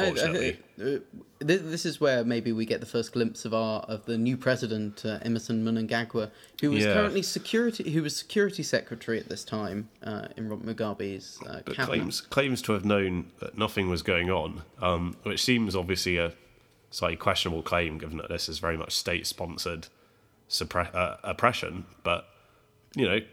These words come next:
Speaker 1: okay, <laughs> like
Speaker 2: There, there were, they, they did seem to find arms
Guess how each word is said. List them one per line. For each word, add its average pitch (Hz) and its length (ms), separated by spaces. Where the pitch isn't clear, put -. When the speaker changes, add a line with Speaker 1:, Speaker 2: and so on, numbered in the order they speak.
Speaker 1:
okay, 104 320
<laughs> 110 240
like - 300
Speaker 2:
There, 240 180
there 233 160
were, 240 360
they, 185 180
they 139 380
did 180 320
seem 170 220
to 143 100
find 131 580
arms 120 800